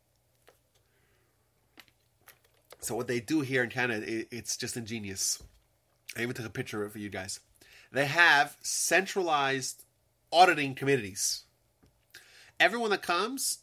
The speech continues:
they sign up with, uh, one of these central organizations, and they, they do the research. They call up the, they call up in Israel, find out about them. They, uh, uh,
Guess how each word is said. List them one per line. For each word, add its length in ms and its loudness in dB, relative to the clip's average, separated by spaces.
they 680 0
sign 460 0
up 400 0
with, 500 -6
uh, 300 -8
one 360 -4
of 80 -4
these 160 -4
central 300 -2
organizations, 840 -4
and 140 -2
they, 420 4
they 100 -4
do 120 0
the 100 2
research. 360 -4
They 100 -12
call 340 0
up 240 0
the, 340 -6
they 240 -10
call 200 0
up 140 0
in 60 4
Israel, 520 4
find 280 -2
out 120 6
about 300 2
them. 320 -4
They, 400 -2
uh, 260 2
uh, 300 -6